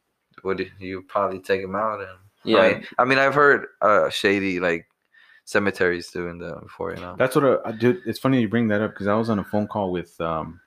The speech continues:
Speaker 3: with my sister and I was asking her, um, like, our grand-, like, my grandma, right? Like, I think there's only a handful of us that know about her, right? And 'cause she wanted to send money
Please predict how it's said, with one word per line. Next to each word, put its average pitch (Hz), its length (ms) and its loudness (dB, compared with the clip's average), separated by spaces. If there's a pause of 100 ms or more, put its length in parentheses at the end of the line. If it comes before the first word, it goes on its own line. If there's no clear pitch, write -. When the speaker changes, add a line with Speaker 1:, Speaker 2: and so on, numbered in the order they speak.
Speaker 3:
with 90 100 -8
my 82 120 -6
sister 95 380 -6
and 80 100 -4
I 80 60 -2
was 82 100 -6
asking 95 380 -2
her, 85 280 -4 (540)
um, 80 640 -2 (280)
like, 85 260 0
our 95 140 4
grand-, 95 320 0
like, 90 160 0
my 95 140 2
grandma, 87 420 -2 (260)
right? 82 300 -2 (460)
Like, 87 280 -4 (340)
I - 60 -8
think 110 160 -2
there's 104 160 -2
only 101 220 2
a 78 40 -2
handful 87 560 -2
of 71 100 -2
us - 400 -6 (420)
that 82 180 -4
know 82 160 -2
about 62 240 -2
her, - 240 -12 (460)
right? 87 260 -2 (520)
And 87 280 -2
'cause 98 100 -4
she 123 140 2
wanted 113 240 4
to 98 60 0
send 101 220 2
money 95 520 2